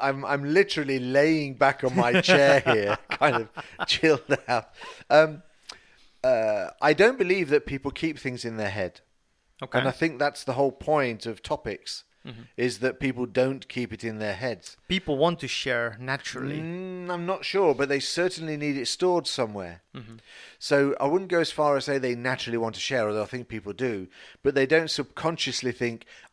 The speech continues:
Speaker 1: "I must make sure more than those people can see this." That, that, that
Speaker 2: Mm-hmm.
Speaker 1: I don't think they do. That is something that we have to teach them to do. But, um,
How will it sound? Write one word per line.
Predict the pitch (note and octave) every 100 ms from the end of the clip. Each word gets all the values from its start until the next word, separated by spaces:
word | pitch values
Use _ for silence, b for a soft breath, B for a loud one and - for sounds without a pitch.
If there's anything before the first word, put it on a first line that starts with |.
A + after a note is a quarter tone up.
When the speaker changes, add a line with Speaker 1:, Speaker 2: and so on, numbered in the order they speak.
| -
Speaker 1:
"I | B2
must | A#2 C3 D3+ -
make | C3 B2+ -
sure | C3 A#2+
more | A#2+ B2+ B2
than | A#2+ A#2 A#2
those | A#2 G#2+
people | - B2 G#2+
can | G#2+ A2+ G2+
see | C3+
this." | A#2+ E2 -
That, | A2 G#2+
that, | B2 C3+
that | B2+
Speaker 2:
Mm-hmm. | B2
Speaker 1:
I | A2+
don't | G2+ B2+ B2+
think | - G#2+ F2
they | F#2+
do. | F#2 F#2
That | G#2+
is | A#2 G#2
something | A2 G#2+ G2 F#2+ B B B _
that | G#2
we | G#2+
have | D3 -
to | G#2
teach | - G2 -
them | -
to | -
do. | - - B B B B B
But, | - D3 - _ _ _ _ _ -
um, | C3+ C#3 B2+ C3 C3